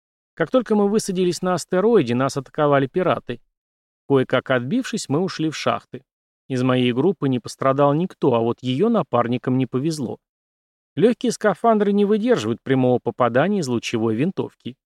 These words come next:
Мне пришлось принять решение об эвакуации двух гердов в сопровождении моей тройки. На астероиде остались только мы двое. Нам повезло.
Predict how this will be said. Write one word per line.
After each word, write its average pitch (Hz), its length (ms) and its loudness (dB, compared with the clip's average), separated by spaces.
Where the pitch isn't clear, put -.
Мне 127 180 2
пришлось 123 420 -2
принять 123 380 -2
решение 127 480 0
об 117 120 -2
эвакуации 127 640 -2
двух 120 240 -2
гердов 139 400 -2
в - 40 -16
сопровождении 120 720 -2
моей 120 300 0
тройки. 117 540 -6
На 151 160 -2
астероиде 202 600 2
остались 226 420 0
только 190 300 -2
мы 190 120 0
двое. 135 400 -2
Нам 240 200 2
повезло. 120 560 0